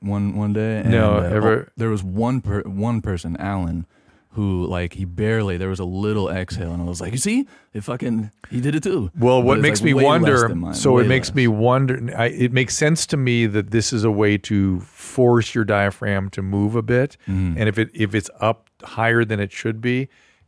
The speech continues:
Speaker 2: it would move a bit of air like that. You see what I'm
Speaker 1: Whoa.
Speaker 2: saying? And so that's what I'm kind of worried about. A-, and it may just be you, maybe normal, just like Alan was normal,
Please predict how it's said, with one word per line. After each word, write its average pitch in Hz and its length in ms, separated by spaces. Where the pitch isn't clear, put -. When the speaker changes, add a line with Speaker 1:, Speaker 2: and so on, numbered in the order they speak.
Speaker 2:
it 110 120
would 107 180
move 104 260
a 98 60
bit 98 180
of 92 120
air 98 280
like 85 240
that. - 260
You - 80
see 110 160
what 98 120
I'm 95 60
Speaker 1:
Whoa. 92 40
Speaker 2:
saying? 101 440
And 113 180
so 131 140
that's 123 300
what 127 140
I'm 101 440
kind 107 200
of 92 60
worried 95 300
about. 80 320
A-, - 40
and 113 140
it 131 140
may 175 200
just 170 160
be 165 100
you, 139 200
maybe 156 220
normal, 127 420
just 113 240
like 120 140
Alan 117 280
was 113 140
normal, 107 340